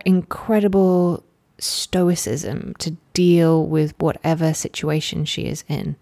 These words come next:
Um, which is why I hesitate in calling this a story about her escape,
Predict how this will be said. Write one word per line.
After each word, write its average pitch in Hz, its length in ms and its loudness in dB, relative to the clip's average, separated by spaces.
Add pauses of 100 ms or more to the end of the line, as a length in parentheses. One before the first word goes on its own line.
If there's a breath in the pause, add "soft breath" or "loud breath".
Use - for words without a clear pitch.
(760 soft breath)
Um, 160 440 2 (220)
which 220 240 2
is 220 120 -2
why 233 360 2
I 208 140 0
hesitate 247 500 0
in 175 100 2
calling 175 400 2
this 170 220 0
a 165 40 -2
story 170 320 0
about 160 280 -4
her 156 180 -4
escape, - 500 -4